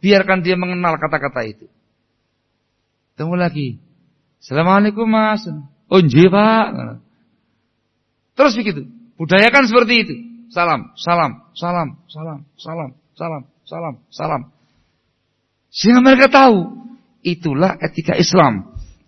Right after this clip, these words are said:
itulah adab Islam, itulah ajaran Islam dalam bermasyarakat. Ketika ketemu, ketika berjumpa, menyampaikan salam. Yang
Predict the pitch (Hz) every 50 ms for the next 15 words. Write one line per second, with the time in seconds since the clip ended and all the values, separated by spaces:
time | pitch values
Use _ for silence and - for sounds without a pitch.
0 | _ _ - 185 - - 165 156 185 175 156 - 160 151 156 147 143 143 180 -
1 | - - 175 190 156 127 107 98 92 - - - _ _ _ _ _ _ _ 151
2 | 170 - - 160 143 135 147 180 - - - 156 156 151 151 151 156 151 - 175
3 | - - 202 196 180 160 143 143 139 135 123 127 123 139 139 139 135 151 170 202
4 | 208 - 220 208 214 - - - - - _ _ _ _ _ _ - 175 165 180
5 | 170 180 170 180 - - - _ _ - 170 - 254 277 302 294 285 269 294 -
6 | - 202 180 175 190 190 185 160 143 123 147 170 156 - 247 262 269 269 294 285
7 | 285 - - 165 165 160 160 160 160 156 160 156 156 143 143 151 147 139 123 113
8 | 107 - - - _ _ - _ _ _ - - _ _ _ _ _ _ _ _
9 | _ _ _ _ _ _ _ _ _ _ _ _ _ _ _ _ _ _ _ _
10 | _ _ _ _ _ _ _ _ _ _ _ _ _ _ _ _ _ _ _ _
11 | _ _ _ _ _ _ _ _ _ _ _ _ _ _ _ _ _ _ 170 196
12 | 208